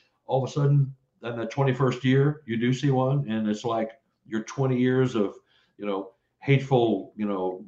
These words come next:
denial is washed down the toilet in one fell swoop. It, and that happens a lot,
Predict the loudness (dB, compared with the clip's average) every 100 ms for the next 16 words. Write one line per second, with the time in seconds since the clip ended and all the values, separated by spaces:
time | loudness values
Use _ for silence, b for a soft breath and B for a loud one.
0 | -8 -2 0 2 2 2 0 -4 -4 -4
1 | -8 -16 -6 -2 -2 -2 -4 -2 -2 0
2 | 2 0 -2 -4 -2 -2 -2 -2 -2 -2
3 | 0 2 0 -4 b b b b _ -20
4 | -18 -16 -18 -20 _ _ -4 0 2 2
5 | 0 -2 -4 -18 _ _ 0 2 2 0
6 | -6 -12